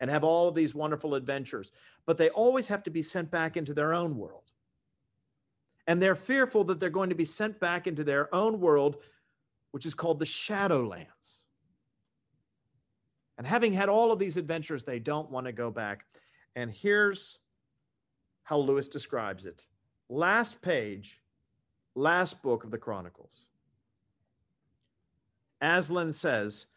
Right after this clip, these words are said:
"You do not yet look so happy as I mean you to be."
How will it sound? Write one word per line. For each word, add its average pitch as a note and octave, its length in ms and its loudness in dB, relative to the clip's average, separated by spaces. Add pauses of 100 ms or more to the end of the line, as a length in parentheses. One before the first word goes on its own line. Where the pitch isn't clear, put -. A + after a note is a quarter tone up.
(680)
"You D#3+ 180 -2
do F3+ 120 -2
not G3+ 380 0
yet D#3+ 260 2
look E3 240 0
so G3+ 260 -2
happy D#3 500 -2
as B2 140 -2
I C3 120 -4
mean D3 320 -4
you D#3 140 -2
to D#3+ 140 -10
be." C3+ 380 -8